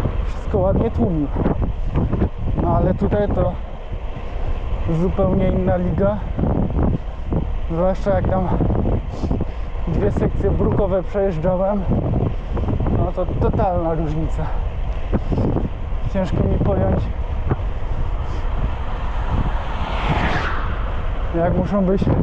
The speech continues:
takie komfortowe rowery. Właśnie takie endurance.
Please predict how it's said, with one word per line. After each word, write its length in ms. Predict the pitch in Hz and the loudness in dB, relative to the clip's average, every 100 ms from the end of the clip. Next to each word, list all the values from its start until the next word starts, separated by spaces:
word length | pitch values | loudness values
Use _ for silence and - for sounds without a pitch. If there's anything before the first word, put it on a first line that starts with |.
| - | 2
takie 280 | 170 170 165 - - - - - - - - - - - - | 0 0 0 0 0 0 2 2 2 2 2 0 0 -2 -2
komfortowe 680 | - 185 170 185 175 190 185 | 0 0 2 2 2 2 2
rowery. 440 | 170 165 185 180 190 - - - - - - - - - - - - - - - - - - - - - - - - - 55 - - - - - - - - - | 2 2 2 2 0 0 -2 0 0 0 -4 -4 -4 0 0 2 2 0 -2 -2 0 0 0 0 -2 -2 -2 0 0 0 0 0 0 0 0 0 0 0 0 0
Właśnie 360 | - - - | 2 2 2
takie 260 | 214 208 196 | 2 0 0
endurance. 580 | 214 202 214 180 156 | 0 2 2 4 2